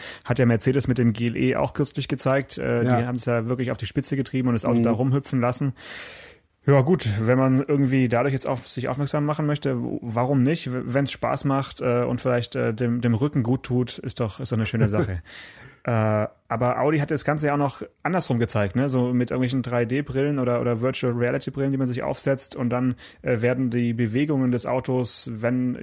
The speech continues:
Speaker 1: wenn's auch fährt, äh, quasi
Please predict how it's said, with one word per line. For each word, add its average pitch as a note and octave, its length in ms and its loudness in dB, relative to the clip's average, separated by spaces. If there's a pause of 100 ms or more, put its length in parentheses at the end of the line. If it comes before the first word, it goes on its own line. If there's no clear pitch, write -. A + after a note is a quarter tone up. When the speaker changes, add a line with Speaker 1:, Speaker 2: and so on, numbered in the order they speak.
(200)
Speaker 1:
wenn's B2 320 -4
auch A#2 180 -8
fährt, C#3 580 -2
äh, B2+ 360 -4
quasi A#2 480 -4